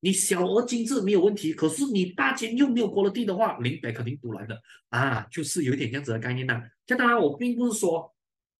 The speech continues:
hundred percent 我们接下来的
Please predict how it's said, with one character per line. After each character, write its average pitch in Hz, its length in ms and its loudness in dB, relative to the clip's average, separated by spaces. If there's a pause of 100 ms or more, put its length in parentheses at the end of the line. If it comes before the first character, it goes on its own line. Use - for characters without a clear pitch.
(1040)
hundred 226 260 -4
percent 185 500 -4 (760)
我 135 140 4
们 147 200 0
接 214 160 -2
下 196 200 -2
来 127 120 -2
的 131 200 -2